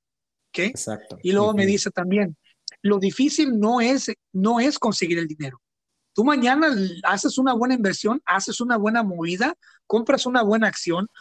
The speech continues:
Speaker 1: compras una buena criptomoneda y amaneces millonario, cabrón". Lo difícil, hermano, me dice uno de mis mentores, "lo difícil es despertar con veinte millones de dólares en la cuenta de banco y retenerlos y duplicarlos.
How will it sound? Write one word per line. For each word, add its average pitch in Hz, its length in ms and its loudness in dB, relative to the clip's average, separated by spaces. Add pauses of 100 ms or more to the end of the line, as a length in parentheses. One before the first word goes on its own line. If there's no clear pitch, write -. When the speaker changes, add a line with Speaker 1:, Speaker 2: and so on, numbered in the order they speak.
(120)
Speaker 1:
compras 254 400 2
una 254 160 4
buena 220 260 2
criptomoneda 170 680 -2 (520)
y 208 100 2
amaneces 233 500 2
millonario, 226 480 2
cabrón". - 280 -10 (220)
Lo 165 200 0
difícil, 214 500 0
hermano, 170 440 -2
me 165 80 -4
dice 175 240 0
uno 190 140 0
de 180 60 0
mis 156 160 -6
mentores, 165 480 -6 (320)
"lo 185 140 2
difícil 190 680 2 (280)
es 180 200 0
despertar 180 600 0
con 185 200 0
veinte 254 380 0
millones 254 380 2
de 226 60 2
dólares 214 320 2
en 175 60 -4
la 170 80 -4
cuenta 190 280 -4
de 226 80 4
banco 190 380 -2 (380)
y 226 200 4
retenerlos 196 840 0 (360)
y 208 180 2
duplicarlos. 180 920 -2